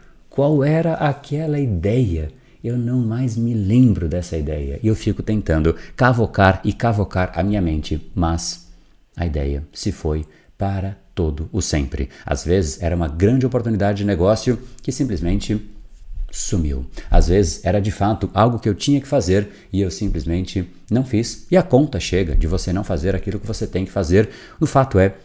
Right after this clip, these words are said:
a ideia, ela é absolutamente frágil. E aí existem dois cenários diante de uma ideia que você de fato não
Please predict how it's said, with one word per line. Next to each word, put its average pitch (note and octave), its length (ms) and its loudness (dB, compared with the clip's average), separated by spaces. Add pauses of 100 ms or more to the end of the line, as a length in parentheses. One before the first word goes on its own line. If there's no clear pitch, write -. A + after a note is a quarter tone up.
(160)
a G2+ 100 8
ideia, D#2+ 400 4
ela F2 160 2
é E2+ 160 0
absolutamente G2+ 720 0
frágil. D#2+ 460 2 (100)
E F3+ 80 6
aí B2+ 260 6
existem G2+ 420 2
dois G#2+ 260 4
cenários E2 460 2
diante E2 320 0
de A2 60 -4
uma B2+ 100 2
ideia E2+ 300 0
que - 80 -8
você C3 240 -2
de E3 100 0
fato D3 320 0
não C3 320 8